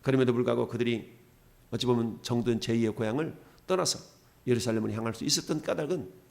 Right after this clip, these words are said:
그야말로 조상들이 면면히 교육했던 "이스라엘아, 들으라, 이스라엘아, 들으라." 신명기 말씀을 계속적으로 그들은 묵상했을 것이고, 말씀을 통하여서 언젠가 하나님께서 언약을 이루신 분이기 때문에 언젠가 우리를 이끌어 가실 거야.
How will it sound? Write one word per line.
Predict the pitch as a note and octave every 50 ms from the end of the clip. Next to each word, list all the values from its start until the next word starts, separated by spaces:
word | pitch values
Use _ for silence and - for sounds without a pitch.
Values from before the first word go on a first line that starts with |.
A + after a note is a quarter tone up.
| _ _ -
그야말로 | - A#2 A2 A2 A2 G#2+
조상들이 | - A2 G2+ A#2+ G#2+ G#2 G#2 G#2 G#2+ -
면면히 | - G2+ A2+ C#3 F3 G3 E3 C#3+ D#3+ C3+ - - - - - - - _
교육했던 | - - B2+ A2 A#2 A2+ - A2 - -
"이스라엘아, | B2 A2+ - C3 B2 A#2+ A#2 A#2+
들으라, | A#2 - B2+ B2 A2+ A#2 G#2 F#2+ F2+ F2 F#2 - - - - -
이스라엘아, | - B2+ G#2+ B2+ A#2 A#2+ A#2 A#2
들으라." | A2+ D#3 E3+ F3+ E3 B2 G2 - - - - _ _ _ _ _ _
신명기 | - - D#3+ C#3+ B2+ B2 A2+ A#2
말씀을 | A2+ A2 G#2 - A2+ A2 A2 G2+
계속적으로 | - A2+ G#2 G2+ G#2+ - A#2+ A2+ -
그들은 | - G2+ A2 B2+ C#3+ C3
묵상했을 | A#2+ A#2+ - C#3+ C3 B2+ B2 B2+ B2 -
것이고, | A#2+ G#2 - - - G3 - - - - - - - - - _ -
말씀을 | B2 B2+ A#2+ B2+ B2+ B2 A#2+
통하여서 | B2+ A#2+ A#2 A#2 G#2+ F#2+ - - - - - _ - - - -
언젠가 | B2+ C3 C3 B2+ C3+ C3 C3 B2+
하나님께서 | C3 C3 C3 B2+ B2 C3 B2 - A#2+
언약을 | A#2+ B2 B2 A#2+ A#2
이루신 | A#2+ A#2+ A2 - B2+ A#2
분이기 | A2 A2+ A2 G#2 A2
때문에 | - A#2 G#2+ A2 D3 G3 G#3 F#3+ - - - - - - - -
언젠가 | A2+ C3 C#3 C#3 C#3+ D3 C#3+
우리를 | C3 B2+ A#2+ A#2+ C3 A#2+ A#2
이끌어 | - - A#2
가실 | A#2 A2+ G#2+ - -
거야. | - -